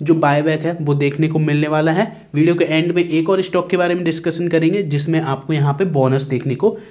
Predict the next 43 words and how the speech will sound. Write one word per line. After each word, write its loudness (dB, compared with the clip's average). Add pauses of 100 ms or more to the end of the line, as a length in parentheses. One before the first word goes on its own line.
(160)
मिलने 4
वाला 2
है। -8 (380)
यहाँ 4
पे 2
अगर 4
आप 4
देखोगे 2 (400)
तो 4 (220)
टीसीएस 2 (240)
जो 0
कि 0
आपको 2
एक 2
अच्छा -2 (120)
performance 0
नज़र 0
आता 0
है, -4
जिसके -2
आपको 0
returns 0
भी 2
अच्छे -2
खासे 2
नज़र 2
आते 2
हैं, 0 (340)
इसकी -2
closing 4
भी 2
अगर 2
आप 2
देखोगे 0
Friday 0
को 4
एक 0
positive 0
closing 2
देखने 0
को -2
मिली 0
थी। -2